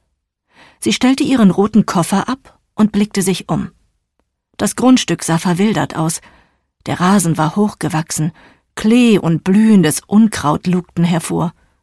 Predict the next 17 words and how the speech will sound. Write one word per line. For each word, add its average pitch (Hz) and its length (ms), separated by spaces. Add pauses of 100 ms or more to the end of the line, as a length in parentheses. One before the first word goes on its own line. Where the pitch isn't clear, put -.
(500)
Über 262 240
einem 240 240
Kieselsteinweg 240 1000
wucherten 190 460
Rosen, 180 480 (560)
und 131 300
unter 165 240
den 151 180
Obstbäumen 220 880 (180)
lagen 170 380
Äpfel. - 440 (1500)
"Was 214 320
für 208 280
eine 202 340
Idylle", 175 640 (540)
dachte 160 240
Melinda. 165 520